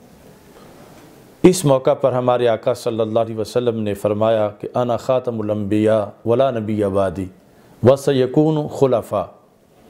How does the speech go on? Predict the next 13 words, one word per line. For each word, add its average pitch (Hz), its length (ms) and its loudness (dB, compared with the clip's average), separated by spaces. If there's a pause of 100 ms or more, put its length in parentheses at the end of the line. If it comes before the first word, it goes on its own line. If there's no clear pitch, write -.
(420)
कि - 60 6
मैं 127 160 4
आखिरी 135 380 0
नबी 143 280 2
हूँ, 117 220 -4 (760)
मेरे 143 340 4
बाद 113 440 0 (1120)
कोई 139 340 4
नबी 113 480 2
नहीं 104 300 0
होगा। 98 340 0 (1040)
पहले 131 360 6
तो 127 180 2